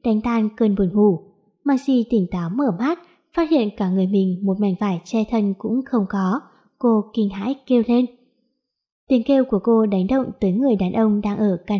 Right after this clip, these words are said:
phòng bên ngoài kia. Anh vội chạy vào. Khi tới nơi, thấy bộ dạng của cô, anh không khỏi bật cười. Cô như một con mèo con làm sai, cả người cuộn lấy chăn bông ấm áp, vẻ mặt vẫn còn ẩn hiện nét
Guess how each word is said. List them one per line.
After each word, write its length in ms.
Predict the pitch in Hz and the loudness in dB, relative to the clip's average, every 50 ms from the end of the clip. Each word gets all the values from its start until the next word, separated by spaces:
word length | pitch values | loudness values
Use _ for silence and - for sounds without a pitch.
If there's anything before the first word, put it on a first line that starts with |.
| 185 | -4
phòng 240 | - 214 196 175 180 | -4 -4 -2 -2 0
bên 200 | 190 202 196 190 | 0 0 0 0
ngoài 200 | 190 185 180 165 - | 0 -2 -4 -4 -2
kia. 200 | - 240 262 262 262 - - _ _ _ _ _ | 0 0 2 0 0 -4 -14 _ _ _ _ _
Anh 200 | - 233 220 208 | -4 -2 -2 0
vội 180 | 202 220 220 214 | 0 0 -2 -2
chạy 240 | - - 240 - - - | -4 -6 -6 -6 -4 -2
vào. 200 | 214 208 208 202 - _ _ _ _ _ _ _ _ - | -2 -2 -2 -2 -6 _ _ _ _ _ _ _ _ -2
Khi 100 | 311 285 - | -2 0 0
tới 140 | 247 202 196 | 2 0 2
nơi, 240 | 233 247 262 269 262 - _ _ _ - | 2 2 2 0 -2 -4 _ _ _ -4
thấy 100 | - 233 | -2 0
bộ 160 | 240 302 277 | 0 0 -2
dạng 240 | 247 - 226 220 196 196 | -2 -4 -6 -6 -4 -2
của 140 | 220 196 180 | -2 -2 -2
cô, 200 | - 247 254 269 262 - _ _ _ - | 0 2 2 2 0 -2 _ _ _ -6
anh 260 | - 226 220 208 208 | -2 0 0 0 -2
không 200 | 214 - 226 196 | -2 -2 -2 -2
khỏi 260 | - 233 208 170 165 - | -2 -2 -4 -4 -4 -4
bật 180 | 202 196 185 - - | -4 -4 -4 -2 0
cười. 200 | 214 208 208 202 202 - - _ _ _ _ _ _ _ _ | 2 2 2 2 -2 -8 -20 _ _ _ _ _ _ _ _
Cô 100 | - 311 | 0 0
như 300 | 285 262 269 277 269 262 | 2 2 4 4 4 4
một 140 | 240 233 214 190 | 4 2 2 0
con 160 | - 220 214 | 0 -2 0
mèo 160 | 208 202 180 170 - | 0 0 -2 -2 -4
con 240 | 220 214 208 202 202 | -2 -2 -2 0 0
làm 220 | 208 202 185 170 | -2 -2 -2 -4
sai, 320 | - - 240 240 254 262 262 - - _ _ _ | -4 -4 -2 -2 -2 -2 -4 -8 -20 _ _ _
cả 140 | - 262 226 | -4 -2 0
người 260 | 214 226 220 202 190 | 2 2 2 2 2
cuộn 280 | 190 - 233 - 190 190 | 0 0 -2 -2 0 0
lấy 200 | 190 185 185 190 | 0 0 -2 -4
chăn 260 | - - 226 202 202 | -4 -4 -2 -2 0
bông 200 | 208 202 190 190 | 0 0 0 0
ấm 160 | - - 185 175 175 | -2 -4 -6 -4 -2
áp, 220 | 226 262 311 320 - - _ _ _ _ _ - | -2 -2 -2 -2 -6 -10 _ _ _ _ _ 0
vẻ 100 | 285 240 | 0 2
mặt 180 | 220 214 202 185 - - | 2 2 0 -2 -4 -6
vẫn 120 | 214 233 | -6 -6
còn 260 | 247 - 262 220 190 - | -2 -2 0 0 0 -2
ẩn 200 | - 202 180 170 | -2 -4 -2 0
hiện 360 | 196 220 208 170 165 170 190 | 0 0 0 0 0 -4 -4
nét 140 | 214 262 | -4 -4